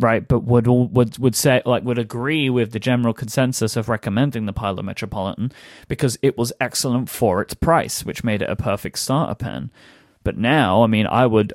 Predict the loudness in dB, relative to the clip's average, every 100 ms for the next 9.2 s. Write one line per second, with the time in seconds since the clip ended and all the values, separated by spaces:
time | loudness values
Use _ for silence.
0 | 2 4 4 0 -2 0 2 4 4 2
1 | -2 -2 2 4 4 2 -2 0 4 6
2 | 6 4 4 4 4 2 2 0 0 -4
3 | -4 -2 -2 -4 -6 -4 -2 -2 -2 -2
4 | -6 -6 -6 -8 -10 -4 0 0 0 -2
5 | -2 2 2 0 -2 -4 -6 -6 -6 -6
6 | -4 -2 -2 -4 -12 -20 -20 -4 0 2
7 | 0 2 2 2 0 0 2 2 4 2
8 | 0 0 0 2 2 0 -6 -6 -2 -2
9 | -4